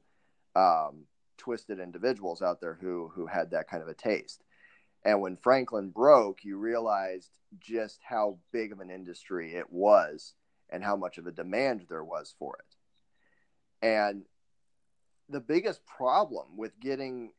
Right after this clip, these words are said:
this message out there, aside from everybody who's trying to cover it up,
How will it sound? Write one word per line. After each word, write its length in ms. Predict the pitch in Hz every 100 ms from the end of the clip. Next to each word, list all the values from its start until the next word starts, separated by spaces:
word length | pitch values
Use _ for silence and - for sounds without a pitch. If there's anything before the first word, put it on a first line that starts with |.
| _
this 380 | 113 104 127 -
message 500 | 123 123 117 101 92
out 320 | 107 160 -
there, 280 | 78 76 87
aside 360 | 104 117 117
from 200 | - 113 92
everybody 540 | 110 113 104 98 95 90
who's 160 | 95
trying 400 | - 120 104 90 -
to 120 | - 117
cover 360 | - 95 87
it 80 | 80
up, 340 | 156 107 -